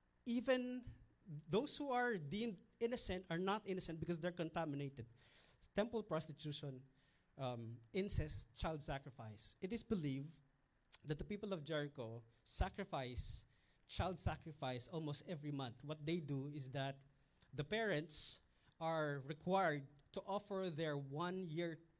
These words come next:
uh, one-year child. And in front of Molech, uh, the Molech is a big statue with his hands like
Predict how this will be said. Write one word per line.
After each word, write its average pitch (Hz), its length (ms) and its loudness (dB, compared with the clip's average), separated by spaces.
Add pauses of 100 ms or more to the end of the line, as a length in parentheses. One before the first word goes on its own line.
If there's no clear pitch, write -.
(200)
uh, 127 280 0 (180)
one-year 160 400 0
child. 127 440 0 (1200)
And 185 120 2
in 170 120 2
front 226 320 -2
of 160 160 -2
Molech, 180 420 4 (420)
uh, 151 60 -10 (120)
the 156 60 -4
Molech 180 340 0
is 151 140 -6
a 147 100 -6
big 147 240 -2
statue 156 640 -4 (380)
with 151 140 2
his 151 160 4
hands 170 320 8
like 135 180 0